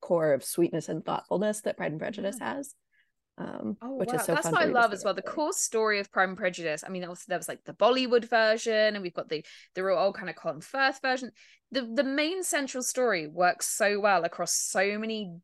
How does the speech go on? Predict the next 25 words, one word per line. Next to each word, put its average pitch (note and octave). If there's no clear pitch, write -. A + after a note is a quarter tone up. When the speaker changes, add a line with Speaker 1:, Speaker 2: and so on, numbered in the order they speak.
Speaker 2:
different, F#3
you F#3+
know, D#3+
you E3+
can G#3
have G3
it F#3+
culturally, C4
and F#3+
it B3
works G4
so D#4
well. C#4
I A3
wonder D#4+
if F#4
that's C4
what F3
Speaker 1:
Mm-hmm. G#3+
Speaker 2:
keeps A#3
drawing A3+
us G3+
back -
to F3
it C3+